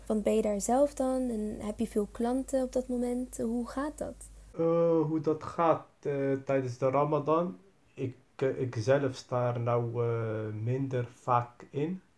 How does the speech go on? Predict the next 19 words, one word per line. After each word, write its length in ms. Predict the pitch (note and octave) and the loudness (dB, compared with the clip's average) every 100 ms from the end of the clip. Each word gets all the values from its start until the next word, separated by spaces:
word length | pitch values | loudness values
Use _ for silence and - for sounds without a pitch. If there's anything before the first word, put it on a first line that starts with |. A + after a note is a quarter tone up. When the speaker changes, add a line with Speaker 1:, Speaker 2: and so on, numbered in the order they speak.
| _ _ _ _ _ | _ _ _ _ _
Speaker 2:
Omdat 220 | B2 A#2 - | -8 -8 -6
ik 100 | - | -6
er 100 | - | -2
afgelopen 460 | - - A2+ A2 - | -4 -2 -4 -4 -10
twee 260 | A#2 A2+ | -6 -4
jaar 240 | A2+ G#2+ - | -2 -4 -8
keihard, 460 | - A#2 G#2 A2 G#2+ _ | -4 -4 -2 -6 -6 _
eh, 560 | - A2 A2 G#2 G#2 G#2 G2+ | -8 -6 -4 -4 -6 -8 -10
in 180 | - A2 | -10 -8
heb 160 | G#2+ A2 | -6 -6
gewerkt. 640 | - G2 A2+ D3 - - - _ _ _ _ - | -6 -4 -2 -2 -6 -20 -20 _ _ _ _ -10
Meer 220 | A#2+ A2+ | -6 -6
zeventig, 380 | - A2+ - - | -4 -4 -6 -8
tachtig 340 | A2 - - | -6 -6 -12
uur 200 | A2+ A2+ | -8 -8
gemiddeld, 640 | - G#2 G#2 G2 G2 - | -6 -8 -6 -6 -8 -8
eh, 80 | G#2 G2+ G2 F#2 - | -6 -4 -4 -4 -6
per 220 | G2+ G2 | -8 -4
week. 320 | G#2+ G2+ - | -4 -4 -6